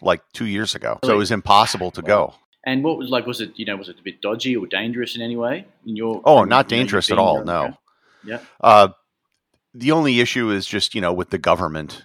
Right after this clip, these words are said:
Speaker 1: and, uh, you know, it, it's an absolute monarchy.
Speaker 2: Mm-hmm.
Speaker 1: But they've been working to liberalize. So it used to be women couldn't drive. They had to completely cover their face. Uh, that is not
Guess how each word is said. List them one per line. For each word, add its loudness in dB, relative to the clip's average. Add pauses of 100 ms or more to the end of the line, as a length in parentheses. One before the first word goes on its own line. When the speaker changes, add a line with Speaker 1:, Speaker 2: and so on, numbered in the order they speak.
Speaker 1:
and, -10 (480)
uh, -8 (360)
you -12
know, -10
it, -8
it's -10
an -6
absolute -4
monarchy. -4 (960)
Speaker 2:
Mm-hmm. -10
Speaker 1:
But 2 (320)
they've -4
been 0
working 0
to 2
liberalize. 4
So 0
it -4
used -8
to -12
be -8
women -4
couldn't -8
drive. 0
They -8
had -6
to -10
completely -8
cover -2
their -6
face. -6 (580)
Uh, -2 (200)
that 2
is -6
not -2